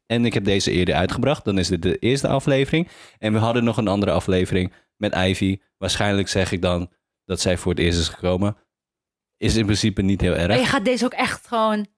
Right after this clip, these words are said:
Speaker 1: Ik ga, ik ga dit, ehm, zo min mogelijk aan, eh, aan editen.
Speaker 2: Oh my god.
Speaker 1: Tenzij als er echt hele, hele stiltes komen waarvan we met z'n drieën een wiskundige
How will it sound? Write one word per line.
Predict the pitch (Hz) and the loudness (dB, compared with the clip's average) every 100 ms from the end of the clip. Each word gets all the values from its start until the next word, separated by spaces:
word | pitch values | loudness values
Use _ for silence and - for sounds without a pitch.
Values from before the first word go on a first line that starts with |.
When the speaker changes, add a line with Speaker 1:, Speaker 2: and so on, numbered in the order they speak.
| _ _ _ _ | _ _ _ _
Speaker 1:
Ik | - - | -2 2
ga, | 135 - | 0 0
ik | 127 | 0
ga | - 127 | 2 2
dit, | 117 - _ - | 0 -6 _ -2
ehm, | 107 107 104 107 - 104 | 0 2 2 0 -4 -4
zo | - 110 | 0 2
min | 123 | 4
mogelijk | 131 120 110 107 | 2 2 0 0
aan, | 104 101 | -2 -2
eh, | 90 - 104 101 | -4 -2 0 2
aan | 101 104 | 2 0
editen. | 95 92 - - _ _ _ _ _ _ _ _ _ _ _ _ | 0 -2 -6 -14 _ _ _ _ _ _ _ _ _ _ _ _
Speaker 2:
Oh | 185 180 165 | -14 -12 -12
my | 170 180 | -16 -16
god. | 202 220 269 285 - _ - | -12 -6 -4 -4 -8 _ -4
Speaker 1:
Tenzij | 117 127 120 | -2 2 2
als | 110 | 2
er | 113 | 0
echt | 107 - | -2 -2
hele, | 90 92 101 104 98 95 - | 0 2 2 2 2 0 0
hele | 98 101 95 95 87 _ - _ | 0 2 2 0 -2 _ -20 _
stiltes | - - 107 98 - | -10 -2 -2 0 -2
komen | 101 95 95 | -2 0 2
waarvan | 92 - 90 | 2 0 0
we | 92 | 2
met | 92 92 | 2 0
z'n | - 90 - | -2 -4 -4
drieën | 90 87 101 101 98 | -16 -2 2 2 2
een | 92 | 2
wiskundige | 95 - 101 95 - 92 90 | 0 0 -2 -2 0 0 0